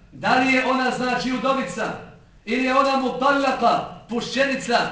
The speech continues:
ili je ona udata žena. Ali ne može, ili je ona u iddetu,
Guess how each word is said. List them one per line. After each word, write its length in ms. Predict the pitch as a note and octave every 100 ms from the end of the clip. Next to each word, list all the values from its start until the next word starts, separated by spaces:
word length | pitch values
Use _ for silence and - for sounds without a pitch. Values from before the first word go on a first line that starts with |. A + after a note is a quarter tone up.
| - - - -
ili 280 | A#3 C#4 C#4
je 160 | C4+ C4
ona 480 | C#4 C4+ B3+ - - - - -
udata 580 | D#4 C#4 A#3+ - A#3 -
žena. 300 | C4 B3 - - - - - - _ _ _ _ - - - - _ -
Ali 260 | A3 A#3+ A#3+
ne 160 | D4
može, 360 | D4 C4+ C4 A#3 -
ili 200 | D#4 C#4
je 80 | C4
ona 320 | C4+ C4 - A3
u 20 |
iddetu, 500 | D4 - C#4 -